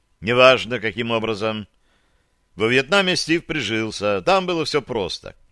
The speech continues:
Без омрачающих жизнь условностей, как в его прошлом.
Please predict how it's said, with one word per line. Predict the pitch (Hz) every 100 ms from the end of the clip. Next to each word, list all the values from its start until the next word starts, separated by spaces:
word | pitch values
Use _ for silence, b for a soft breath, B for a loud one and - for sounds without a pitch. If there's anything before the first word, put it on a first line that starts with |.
| _ _
Без | - 196 190
омрачающих | 139 131 131 160 165 131 123 110
жизнь | 135 160 120 110 b b
условностей, | 92 - 127 147 123 95 - 60 b b b
как | 135 143
в | 110
его | 117 127
прошлом. | 123 117 131 - 71